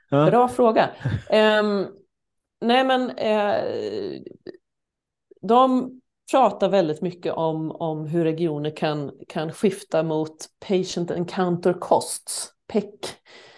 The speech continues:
Speaker 2: Ehm, så det är ett annat sätt att skära ut kostnadsbilden,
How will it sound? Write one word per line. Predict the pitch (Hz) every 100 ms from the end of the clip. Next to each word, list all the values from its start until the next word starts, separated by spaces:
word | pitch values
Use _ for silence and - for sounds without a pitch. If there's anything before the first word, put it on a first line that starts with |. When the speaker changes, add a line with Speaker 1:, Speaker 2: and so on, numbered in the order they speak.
| - _ _
Speaker 2:
Ehm, | 165 156 147 147 147 87 - - -
så | -
det | 175 185
är |
ett | 180
annat | 208 190 196 -
sätt | 180 - -
att | 165 - -
skära | - - 220 185 185 170
ut | - 214 190 -
kostnadsbilden, | 214 190 - 147 143 156 190 202 170 143 131 143